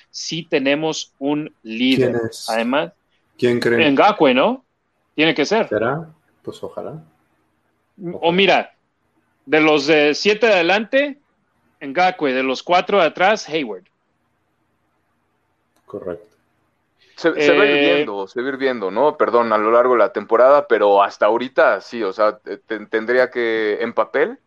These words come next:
Speaker 3: ¿no? Por experiencia, tendría que, tendría que ser así de alguna forma.
Speaker 1: Alex G A guion cuatro dice, de la treinta y dos a la veinte, ¿dónde firmo?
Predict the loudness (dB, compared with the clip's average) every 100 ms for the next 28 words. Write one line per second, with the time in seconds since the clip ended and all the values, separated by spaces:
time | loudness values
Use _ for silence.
0 | _ _ _ -2 -2 0 -4 -6 -6 -6
1 | -4 -6 -6 -6 -6 -6 _ -12 -2 0
2 | 0 -2 -4 -2 -6 -10 -8 -6 -6 -6
3 | -6 -6 -10 -10 -14 -18 -16 -16 _ _
4 | _ _ _ _ _ _ _ _ -2 0
5 | -4 -6 -2 0 0 -2 -4 -2 -2 -2
6 | -4 0 0 0 0 -2 -2 -2 0 0
7 | 0 0 0 -2 -2 -2 -2 -8 _ -8
8 | -4 -2 0 -2 0 0 0 -2 -4